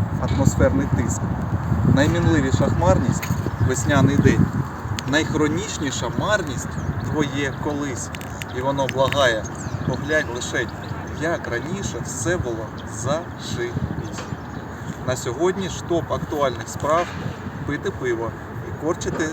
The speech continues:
сомельє. Чи надовго циклон? Так якби ж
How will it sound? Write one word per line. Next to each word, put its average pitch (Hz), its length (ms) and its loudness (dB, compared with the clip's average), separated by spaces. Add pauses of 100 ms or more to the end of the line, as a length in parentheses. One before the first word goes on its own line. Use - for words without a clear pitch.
сомельє. 123 600 -4 (680)
Чи - 80 -2
надовго 160 420 -2
циклон? 165 440 -4 (680)
Так 117 160 -6
якби 123 260 -4
ж - 40 -10